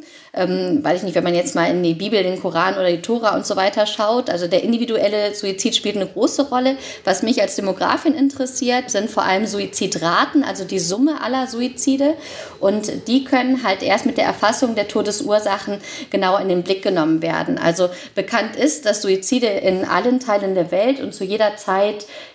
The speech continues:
immer vorgekommen sind. Allerdings kann das Ausmaß der Suizide, also die Suizidrate, ähm,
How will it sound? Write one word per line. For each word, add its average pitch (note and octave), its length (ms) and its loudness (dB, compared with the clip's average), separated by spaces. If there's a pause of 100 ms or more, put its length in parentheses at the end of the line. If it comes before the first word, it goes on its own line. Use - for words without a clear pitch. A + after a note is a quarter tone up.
(240)
immer A3 320 2
vorgekommen C4+ 840 2
sind. D4 460 0
Allerdings G#3+ 440 0
kann G#3 140 -2
das F#3 240 0
Ausmaß C4+ 540 2
der B3+ 100 2
Suizide, A#3+ 540 0
also F3+ 180 -2
die F#3 140 -2
Suizidrate, F#3+ 1040 0 (360)
ähm, G#3 280 0